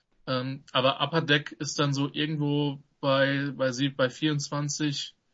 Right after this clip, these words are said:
vierundzwanzig, fünfundzwanzig Dollar. Also ich weiß auch nicht, was Club Passes dann sind. Vielleicht kann jemand, der dann ortskundig ist, und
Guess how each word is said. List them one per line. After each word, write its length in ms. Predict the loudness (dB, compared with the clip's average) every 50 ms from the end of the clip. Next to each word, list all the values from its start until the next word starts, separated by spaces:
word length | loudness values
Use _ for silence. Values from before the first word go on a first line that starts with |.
| _ _ _ _ _ _ _ _ _ -4
vierundzwanzig, 480 | -2 -2 0 0 -2 -2 -2 -4 -2
fünfundzwanzig 560 | 0 0 2 0 0 -2 -4 -4 -4 -6 -4 0
Dollar. 300 | 2 4 4 2 0 -2
Also 180 | -4 -6 -6 -6
ich 120 | -2 2
weiß 180 | 2 2 4 2
auch 40 |
nicht, 120 | 0 -2 -2
was 180 | -2 -4 -4
Club 260 | 0 0 0 0 2 2
Passes 320 | 2 2 2 2 -2 -2
dann 140 | -2 0 0
sind. 180 | 0 -4 -4
Vielleicht 260 | -2 -2 -2 -2 -2 -4 -8 -4 -2
kann 300 | 0 0 0 -2 -4 -8 _ _ _ _ -2
jemand, 380 | 0 0 2 2 0 0 0
der 100 | -2 -2
dann 120 | -4 -4 -4
ortskundig 480 | -6 -6 -6 -4 -4 -4 -4 -4 -4
ist, 340 | -6 -6 -8 -8 -12 -16 _ _ _ _ -12
und 120 | -12 -12